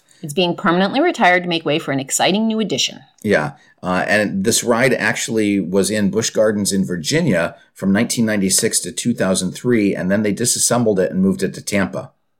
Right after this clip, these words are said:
Speaker 1: All right.
Speaker 2: And our last story today involves cruising.
Speaker 1: Love cruising.
Speaker 2: Um, but it's something for the future. And it's nothing that's in place right now, but, uh, Princess Cruise Lines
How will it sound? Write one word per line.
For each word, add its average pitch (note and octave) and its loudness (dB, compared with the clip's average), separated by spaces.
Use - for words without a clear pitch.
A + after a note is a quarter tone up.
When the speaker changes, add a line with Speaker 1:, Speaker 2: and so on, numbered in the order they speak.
Speaker 1:
All G#3+ -2
right. G#4+ -4
Speaker 2:
And - -2
our A#2 2
last B2 4
story G2 4
today F2 0
involves E2+ 2
cruising. A#2+ 2
Speaker 1:
Love E3 0
cruising. D#3+ -2
Speaker 2:
Um, F2 -2
but A2 6
it's G#2 2
something E3 2
for C#3 -2
the G#2+ 2
future. - -2
And F#2+ 4
it's F#2+ 0
nothing A#2 2
that's G#2 2
in G#2 0
place G2 0
right E2+ 2
now, F2 2
but, E2 0
uh, F2 4
Princess D3+ 0
Cruise F#2 -2
Lines D#2+ -2